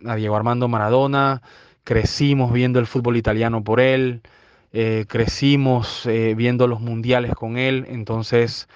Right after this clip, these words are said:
eh, vaya, marcó, marcó una generación entera acá en nuestro país y, y el panameño se lo ha hecho sentir en las redes sociales, así que, eh, es lo que te puedo contar.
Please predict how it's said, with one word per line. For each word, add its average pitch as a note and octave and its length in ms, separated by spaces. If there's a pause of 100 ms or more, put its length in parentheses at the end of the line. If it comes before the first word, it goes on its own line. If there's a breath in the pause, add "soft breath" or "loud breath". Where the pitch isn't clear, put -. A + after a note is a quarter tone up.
(480 loud breath)
eh, A2 200
vaya, A#2 220
marcó, A2+ 540
marcó A2 360
una C#3+ 200
generación A#2+ 640
entera A#2+ 560 (340 soft breath)
acá A2 220
en B2 80
nuestro B2+ 260
país C#3 500
y, G#2+ 220 (480 soft breath)
y C3 100
el C3 100
panameño C3 380
se C3 120
lo B2+ 100
ha C3 60
hecho B2+ 160
sentir A#2+ 320
en A#2+ 80
las A2 120
redes A2 280
sociales, F#2+ 420
así G#2 240
que, B2+ 300 (460 loud breath)
eh, G#2+ 200
es B2 80
lo C#3 100
que B2+ 100
te A#2+ 100
puedo C3 220
contar. C#3 560